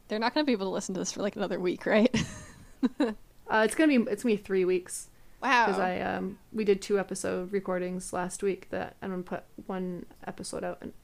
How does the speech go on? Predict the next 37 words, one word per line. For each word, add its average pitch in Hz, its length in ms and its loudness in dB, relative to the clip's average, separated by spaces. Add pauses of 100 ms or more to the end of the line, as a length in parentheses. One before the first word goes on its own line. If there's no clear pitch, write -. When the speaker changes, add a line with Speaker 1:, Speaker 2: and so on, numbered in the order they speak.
(140)
Speaker 2:
a 196 100 -6
week. - 300 -6 (340)
So - 260 -8
Speaker 1:
Good - 200 2
for - 160 4 (120)
us. - 680 0 (300)
Getting 247 280 4
back - 240 4
into 269 180 8
the 370 120 6
Speaker 2:
Yeah. - 280 0
Speaker 1:
groove. - 560 -4 (560)
Speaker 2:
I 233 80 4
mean, 220 220 4
yeah, 196 180 2
we 208 140 2
have, 196 200 0
I 196 120 -2
haven't 208 320 0
put 196 140 -2
out, 190 260 -2 (100)
I 208 140 -2
haven't, 214 280 0 (160)
um, 190 460 -4 (840)
published 190 380 -2
an 190 80 -4
episode 190 500 -6
in 185 80 -8
probably, 180 340 -6
like, 190 140 -6
a - 40 -6
month, - 460 -10
so. - 640 -10 (880)
Speaker 1:
Hope 214 180 0
everybody's 233 520 4
still 247 260 0
there. 208 400 -4